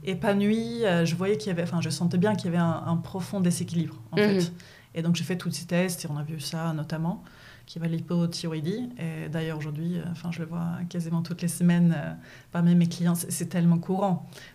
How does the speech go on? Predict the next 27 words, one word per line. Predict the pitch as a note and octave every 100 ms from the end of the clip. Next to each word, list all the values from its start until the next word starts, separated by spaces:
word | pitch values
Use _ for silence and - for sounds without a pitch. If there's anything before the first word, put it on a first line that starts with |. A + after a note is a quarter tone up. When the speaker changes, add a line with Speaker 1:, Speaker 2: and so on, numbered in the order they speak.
| -
Speaker 1:
parce | D#3+
que | -
la, | E3+ D#3+ D#3+
la | D#3
thyroïde | D#3+ E3+ E3 F3
est | E3 -
très, | - F3+
très | F3 F3+
sensible | F3+ E3+ - D#3
au | D3+
stress. | - F3+ - - - - - -
Euh, | E3+ E3+ E3 D#3 D3+ - - -
voilà, | F3 -
facteur | - F3 F#3
numéro | F3+ F3 E3
un, | D#3+ F3+ - -
Speaker 2:
<laughs> | -
Speaker 1:
le | F3 E3+ E3+
déséquilibre | F3 E3+ G#3 G3+ G#3+ F#3
de | F#3+
toute | F3 -
façon, | G3 F3+ G3+ G#3+
mais | G3+
notamment | F3 E3+ E3+ F3+
le, | F3+ D#3 -
le, | D3
voilà, | E3+ D3+